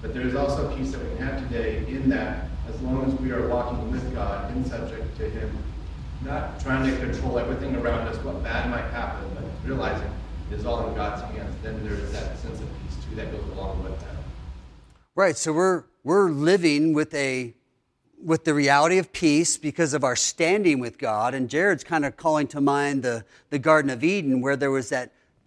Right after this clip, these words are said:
Speaker 2: intimate fellowship with God. He walked with them in the cool of the day, and then that peace is fractured by sin. They run from God and hide themselves, showing us that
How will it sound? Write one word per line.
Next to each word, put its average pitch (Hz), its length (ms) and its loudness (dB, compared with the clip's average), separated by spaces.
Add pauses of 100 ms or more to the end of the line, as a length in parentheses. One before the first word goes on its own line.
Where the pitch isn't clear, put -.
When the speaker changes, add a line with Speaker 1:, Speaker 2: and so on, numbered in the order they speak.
Speaker 2:
intimate 180 480 2
fellowship 180 720 0
with 160 180 0
God. 117 380 2
He 120 80 -6
walked 139 360 2
with 139 140 -6
them 135 240 -2
in 120 80 -4
the 113 60 -10
cool 180 280 2
of 135 100 0
the 131 60 -4
day, 143 360 4
and 131 120 2
then 160 140 2
that 160 240 0
peace 180 260 0
is 131 160 -4
fractured 156 1000 0 (320)
by 135 200 6
sin. 165 480 6
They 170 160 4
run 156 540 4
from 185 600 0
God 165 420 2
and 139 160 0
hide 165 400 2
themselves, 120 1000 -4 (760)
showing 185 440 6
us 156 220 2
that 151 280 0